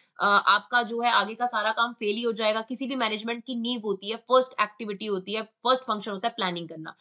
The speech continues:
तो जो पैसा, पहली बात तो चाहिए कितना, और फिर, अ, उसको कहाँ से अरेंज करा जाए उसकी प्लानिंग करना। फिर जब पैसा अरेंज हो जाएगा तो उसको सही जगह पे डिस्ट्रीब्यूट करना, एलोकेट करना, यानी उसे कहाँ यूज़ किया जाना चाहिए वो भी फाइनेंशियल मैनेजर डिसाइड करता है।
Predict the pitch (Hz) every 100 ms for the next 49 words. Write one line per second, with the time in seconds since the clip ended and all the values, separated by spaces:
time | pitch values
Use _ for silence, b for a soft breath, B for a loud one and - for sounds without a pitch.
0 | B B - 269 185 - 285 - 269 247
1 | 262 269 240 233 226 247 262 269 220 240
2 | 220 220 214 208 B B - 262 262 320
3 | 330 294 262 220 - 262 - 302 233 220
4 | 269 285 277 254 254 - 254 240 247 -
5 | 247 196 160 160 - - - _ B _
6 | _ 349 381 285 320 - 240 285 - 226
7 | 254 269 254 247 226 185 - - 466 -
8 | 330 349 - 247 285 240 226 208 208 262
9 | 320 - _ - 190 262 - 311 277 302
10 | - 190 170 170 208 240 277 - 285 247
11 | - 175 170 185 247 311 311 247 240 320
12 | 277 277 262 - 226 190 185 180 180 170
13 | 151 160 214 240 214 208 226 208 214 214
14 | 214 202 190 196 196 190